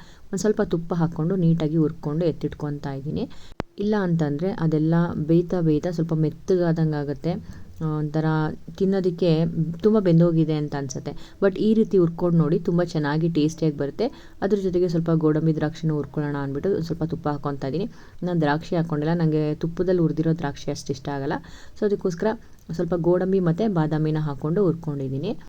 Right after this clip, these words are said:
ಆಮೇಲೆ ನೋಡಿದ್ರೆ ಹಾಲೇ ತಂದಿಲ್ಲ ಇನ್ನೂನು. So ಅದಕ್ಕೋಸ್ಕರ ಅದನ್ನ ಎಲ್ಲ ಹುರಿದಿಟ್ಕೊಂಡು ದ್ರಾಕ್ಷಿ, ಗೋಡಂಬಿ ಮತ್ತೆ ಶಾವಿಗೆ ಎಲ್ಲ ಹುರಿದಿಟ್ಟಿದ್ದೀನಿ. ಸ್ವಲ್ಪ ಹಾಲು ತೊಗೊಂಬರೋ ತನಕ ಪುಳಿಯೋಗರೆ ಮಾಡ್ಕೊಂಬರೋಣ ಅಂದ್ಬಿಟ್ಟು ಪುಳಿಯೋಗರೆ ಮಾಡ್ಕೊತಾ ಇದ್ದೀನಿ. ಪುಳಿಯೋಗರೆ ಪ್ಯಾಕೆಟ್ ಇಲ್ಲೇ ತರಿಸಿದೆ, ಅಯ್ಯಂಗಾರ್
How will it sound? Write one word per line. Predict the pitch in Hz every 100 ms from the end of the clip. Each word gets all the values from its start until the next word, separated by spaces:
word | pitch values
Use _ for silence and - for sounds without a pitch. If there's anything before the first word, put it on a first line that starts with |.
| -
ಆಮೇಲೆ | 185 202 240
ನೋಡಿದ್ರೆ | 233 202 190 220
ಹಾಲೇ | 185 170 170 190
ತಂದಿಲ್ಲ | 180 165 160 156
ಇನ್ನೂನು. | 151 147 156 190
So | 240 202
ಅದಕ್ಕೋಸ್ಕರ | 185 175 180 170
ಅದನ್ನ | 175 165
ಎಲ್ಲ | 156 156 165
ಹುರಿದಿಟ್ಕೊಂಡು | 175 170 160 170 165 - 151 175 160
ದ್ರಾಕ್ಷಿ, | 147 - 165
ಗೋಡಂಬಿ | 147 147 143 143 165 165 - - -
ಮತ್ತೆ | 160 165
ಶಾವಿಗೆ | 165 151 156
ಎಲ್ಲ | 156
ಹುರಿದಿಟ್ಟಿದ್ದೀನಿ. | 143 147 139 160 214
ಸ್ವಲ್ಪ | 180 175
ಹಾಲು | 156 175
ತೊಗೊಂಬರೋ | 170 160 156 147
ತನಕ | 143 139 156 262 - - -
ಪುಳಿಯೋಗರೆ | 226 220 190 185
ಮಾಡ್ಕೊಂಬರೋಣ | 165 156 156 147 139 139
ಅಂದ್ಬಿಟ್ಟು | 135 165
ಪುಳಿಯೋಗರೆ | 208 165 156 147 147
ಮಾಡ್ಕೊತಾ | 139 131 139 135
ಇದ್ದೀನಿ. | 127 160 302 - _ _ - - - -
ಪುಳಿಯೋಗರೆ | 226 220 220
ಪ್ಯಾಕೆಟ್ | 214 170 175 170
ಇಲ್ಲೇ | 160 160
ತರಿಸಿದೆ, | 165 143 - 143
ಅಯ್ಯಂಗಾರ್ | 180 147 143 160